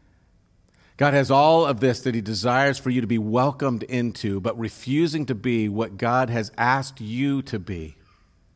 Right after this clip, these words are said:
is like sleeping in the lawn of your own mansion. He has all this world of experience for you,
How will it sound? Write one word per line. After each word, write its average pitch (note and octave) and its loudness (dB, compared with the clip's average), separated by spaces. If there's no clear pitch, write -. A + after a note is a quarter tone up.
is A#2 -6
like A2 -2
sleeping A#2+ -2
in G#2+ -2
the G#2 -4
lawn G#2+ -2
of G2+ -8
your G2+ -4
own G2+ -4
mansion. F#2+ -8
He A2 -2
has A2 -2
all A#2 0
this A#2+ -6
world A#2+ -2
of G2+ -10
experience A#2 -6
for A2+ -4
you, F#2+ -6